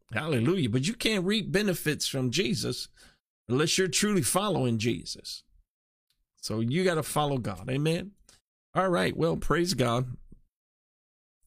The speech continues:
I know it's kinda lengthy tonight, but, uh, I just wanted to, um,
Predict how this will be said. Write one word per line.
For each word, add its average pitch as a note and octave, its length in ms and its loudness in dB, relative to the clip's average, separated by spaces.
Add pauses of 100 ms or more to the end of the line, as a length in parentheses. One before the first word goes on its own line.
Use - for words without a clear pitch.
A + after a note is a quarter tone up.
(240)
I A#2 60 2
know C3 160 2
it's C3 120 -4
kinda C3 240 2
lengthy B2+ 420 2
tonight, A2 480 0
but, - 220 -8 (160)
uh, B2 380 -4
I C3 60 -10
just A#2+ 220 -4
wanted C3 360 -2
to, B2+ 320 -2
um, A#2+ 180 -8